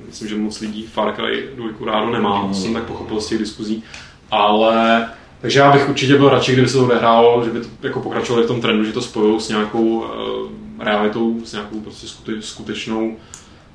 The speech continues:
Speaker 1: válkou nebo skutečným prostředím, skutečným konfliktem.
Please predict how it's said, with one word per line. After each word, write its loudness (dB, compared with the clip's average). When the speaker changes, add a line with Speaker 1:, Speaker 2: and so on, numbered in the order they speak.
Speaker 1:
válkou 2
nebo -2
skutečným -2
prostředím, 0
skutečným -4
konfliktem. -2